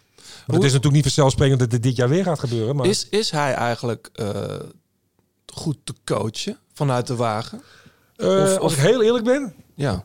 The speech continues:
Speaker 1: wees eens
Speaker 2: Nee.
Speaker 1: heel eerlijk. Nee.
Speaker 2: En ik, ik coach hem dan ook niet. Maar dat vind ik ook belangrijk, dat een renner moet wel zichzelf blijven. Als je Mathieu van der Poel
Speaker 1: Maar wat roep jij?
Speaker 2: Ja, kijk, ik coach hem wel en ik probeer hem de stand van de wedstrijd en hoe het in de wedstrijd zit en het advies.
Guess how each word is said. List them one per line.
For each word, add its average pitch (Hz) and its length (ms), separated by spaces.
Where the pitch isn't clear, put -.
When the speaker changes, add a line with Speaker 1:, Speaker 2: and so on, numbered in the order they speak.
Speaker 1:
wees 131 240
eens 147 120
Speaker 2:
Nee. 139 160
Speaker 1:
heel 104 100
eerlijk. 110 440
Nee. 127 320
Speaker 2:
En 156 120
ik, 156 160
ik 147 120
coach 202 240
hem 147 120
dan 127 160
ook 127 140
niet. 107 260
Maar 135 100
dat 143 260
vind 170 160
ik 160 100
ook 151 100
belangrijk, 135 420
dat 120 100
een 131 80
renner 139 460
moet 135 160
wel 143 120
zichzelf 165 520
blijven. 110 440
Als 117 100
je 127 60
Mathieu 143 360
van 127 80
der 131 100
Poel 151 420
Speaker 1:
Maar 139 220
wat 156 160
roep 175 300
jij? 139 260
Speaker 2:
Ja, 113 180
kijk, - 260
ik 120 140
coach 143 200
hem 131 100
wel 123 120
en 127 60
ik 127 60
probeer 127 220
hem 123 200
de 123 280
stand 127 280
van 131 100
de 123 60
wedstrijd 120 500
en 123 80
hoe 123 120
het 131 100
in 131 60
de 127 60
wedstrijd 127 280
zit 127 280
en 120 80
het 120 100
advies. 139 680